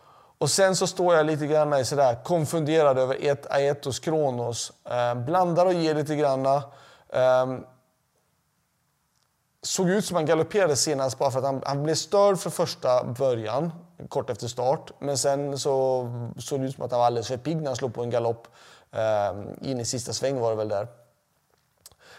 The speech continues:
Det är frågan om, det är liksom, vill man, har man råd att ta ett extra streck med, då ska man ta med Aetos Kronos.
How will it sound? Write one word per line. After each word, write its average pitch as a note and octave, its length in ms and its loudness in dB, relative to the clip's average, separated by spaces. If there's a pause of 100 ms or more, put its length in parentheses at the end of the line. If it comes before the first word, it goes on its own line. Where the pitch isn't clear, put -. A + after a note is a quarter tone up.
(120)
Det D#3+ 80 0
är D#3 40 4
frågan D3+ 400 4
om, D3 200 2
det C#3+ 60 2
är D#3 80 2
liksom, C3 480 -2
vill D#3 220 -2
man, E3 160 2
har F#3 180 6
man E3+ 140 4
råd F3 280 4
att D#3 80 0
ta D#3 120 2
ett C#3+ 100 -2
extra C#3 240 0
streck C3+ 300 -2
med, B2+ 220 -2
då B2 60 -6
ska B2 140 -8
man B2 120 -6
ta C3 100 -4
med B2 340 -2 (200)
Aetos A#2 420 -4
Kronos. G2+ 640 -8